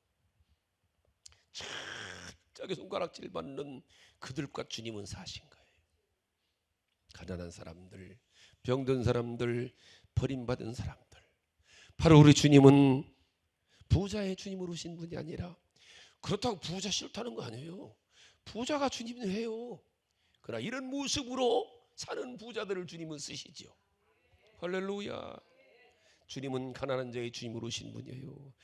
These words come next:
건강한 사람의 주님으로 오신 분이 아니라 병든 사람의 주님으로 오신 줄 믿으시기 바랍니다. 있는 자의 주님으로 오신 분이 아니라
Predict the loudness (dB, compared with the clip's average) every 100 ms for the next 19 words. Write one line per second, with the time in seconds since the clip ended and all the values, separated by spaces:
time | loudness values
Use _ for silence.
0 | -20 -12 2 4 8 12 12 10 6 8
1 | 8 6 0 -4 -6 -4 -4 -4 -4 -6
2 | -4 -4 -4 2 8 10 12 8 2 -20
3 | -20 -2 0 0 0 -2 -2 -4 -4 -6
4 | -6 -8 -10 -8 -6 -4 -4 -6 -14 -14
5 | -6 -4 -4 -4 -2 -2 -4 -4 -6 -2
6 | -4 -4 -6 -8 -14 -20 -20 -20 -10 0
7 | 2 4 2 2 2 2 0 -4 -4 -2
8 | 0 0 0 0 2 2 4 8 8 8
9 | 6